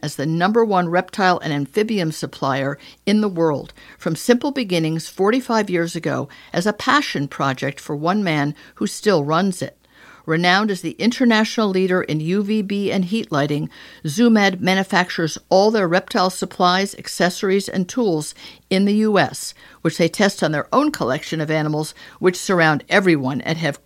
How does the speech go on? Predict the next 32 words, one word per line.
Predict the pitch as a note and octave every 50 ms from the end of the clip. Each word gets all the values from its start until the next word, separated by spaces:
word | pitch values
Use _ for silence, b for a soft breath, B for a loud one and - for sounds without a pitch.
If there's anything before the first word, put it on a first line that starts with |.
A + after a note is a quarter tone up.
| - -
headquarters. | F3+ F#3 - - - - G2 - - - - - - - _ _ _ _ B B B B B B B B
We're | F3 F3+ F#3
also | - - G3+ B3+ B3 - C4+ B3+
sponsored | - - - A#3 A3+ A#3 A3+ B3 A#3+ G#3+
by | F3+ D#3 C#3+ - -
Oxbow | F3+ G3+ - - - - - G#3 G#3 G3+ - -
Animal | E3+ E3+ E3+ F3 E3+ D#3+ D#3+
Health, | E3 - C#3+ C3 - - - - B B B B B B
the | - D3+
one | D3+ D#3+ E3+ F3+ G#3+ A#3 A#3
brand | A3 G#3+ G#3 G#3 G#3 G#3 G#3
that | - -
has | - - -
stood | - - G3 F3+
out | F#3+ F#3+ G3 - -
for | - -
more | F3 E3 D3+ D3
than | C#3+ B2 B2+
thirty | B2+ - - G3 G3+ G#3+ A3+
years | G#3+ G3+ G3 F3+ F3 F3 F3 F3 - - B B B B B
as | B D3+ D3
the | - E3 D#3+
leader | E3+ F#3 F#3+ F3+ F3
in | - - C3+
health | C#3+ - - G3 A3 A#3 -
and | B3 A#3 G3+
wellness | F3+ E3 D#3 D#3 D3+ D3+ D3+ - - B B B B
for | - - B2
small | C3+ - - - E3+ D#3+ D#3+ E3 E3+
mammals. | E3+ D#3+ D#3 D#3 D3 D3 C3+ - - - - - - B B B B B B B B B B
Veterinarians, | E3 F#3 F#3+ G#3+ A3 A3 G#3 G#3 G#3 G#3 G#3 G3+ G#3+ G#3+ - - b b b b b _
rescues, | - E3+ F3 F#3+ F#3+ - - - G3+ G3 G3+ G3+ G3+ - -